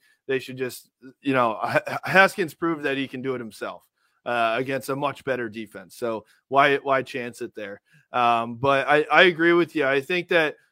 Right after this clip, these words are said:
you know, what I'd like to see them do is get out, get in there, be st-, stay creative with it, right?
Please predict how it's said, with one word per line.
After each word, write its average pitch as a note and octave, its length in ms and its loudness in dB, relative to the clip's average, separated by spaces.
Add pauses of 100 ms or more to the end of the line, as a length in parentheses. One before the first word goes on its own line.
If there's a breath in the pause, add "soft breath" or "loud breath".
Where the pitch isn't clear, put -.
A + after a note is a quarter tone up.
you D3 80 -4
know, C#3+ 120 4
what D#3 160 4
I'd G3 140 8
like F#3 200 6
to E3 80 -10
see F3+ 220 -6
them F3 220 2
do E3+ 360 2
is D3+ 380 0 (460)
get E3 200 6
out, F3+ 280 8 (120)
get F#3+ 180 6
in G3 180 2
there, F#3 400 2 (340)
be G3 240 2
st-, - 320 -12
stay B3+ 440 4
creative G#3+ 680 4
with C3+ 260 0
it, G#2 140 -4 (180)
right? E3 380 6